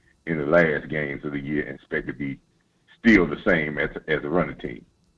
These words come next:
Okay, that's one myth. The other one, Law, here's, I'm, I'm gonna test you with this one. Law, I know you love L V E. I know you do. And I know the two thousand eighteen L V E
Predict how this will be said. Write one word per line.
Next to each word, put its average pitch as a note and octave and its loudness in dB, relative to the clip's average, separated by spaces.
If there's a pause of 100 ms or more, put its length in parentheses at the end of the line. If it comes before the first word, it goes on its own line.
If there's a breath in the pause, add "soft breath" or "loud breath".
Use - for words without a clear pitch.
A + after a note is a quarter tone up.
(340)
Okay, - 2 (760 soft breath)
that's A#2 10
one G#2 6
myth. D2+ -2 (600)
The G2+ 4
other B2 12
one, A2 8
Law, G#2+ 12
here's, G2 6 (160)
I'm, F2+ 0
I'm E2+ 2
gonna E2 2
test - -2
you D#2+ -6
with C#2+ -8
this - -14 (1600)
one. D#2+ -2
Law, F#2 10
I E2 8
know E2+ 2
you D2+ 0
love C#2+ -4
L C#2 -4
V C2+ -12
E. - -14 (1900)
I E2 -2
know D#2+ -2
you C#2 -4
do. C2 -10 (760)
And D#2 -2
I D#2 2
know D#2 -2 (100)
the - -12
two - -6
thousand C#2+ -2
eighteen C#2 -8
L C#2 -4
V C#2 -12
E C2 -12